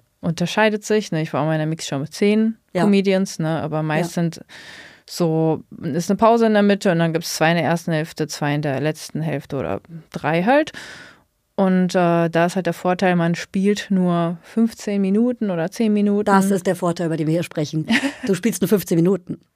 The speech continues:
Speaker 2: Das ist der Vorteil.
Speaker 1: Dann kannst du halt wirklich so deinen Peak-Bits,
Speaker 2: Ja.
Speaker 1: ne, also so wirklich die Sa-, die Kirschen vom Sahnehäubchen
Speaker 2: Mhm.
Speaker 1: sammeln und den hinwerfen.
Speaker 2: Mhm.
Speaker 1: Und, äh,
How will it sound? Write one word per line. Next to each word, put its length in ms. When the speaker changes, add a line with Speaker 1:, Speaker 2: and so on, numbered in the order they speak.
Speaker 2:
Das 160
ist 140
der 80
Vorteil. 460
Speaker 1:
Dann 200
kannst 380
du 120
halt 240
wirklich 380
so 300
deinen 420
Peak-Bits, 1120
Speaker 2:
Ja. 160
Speaker 1:
ne, 200
also 300
so 260
wirklich 540
die 240
Sa-, 380
die 160
Kirschen 640
vom 240
Sahnehäubchen 640
Speaker 2:
Mhm. 40
Speaker 1:
sammeln 440
und 180
den 120
hinwerfen. 800
Speaker 2:
Mhm. 80
Speaker 1:
Und, 420
äh, 200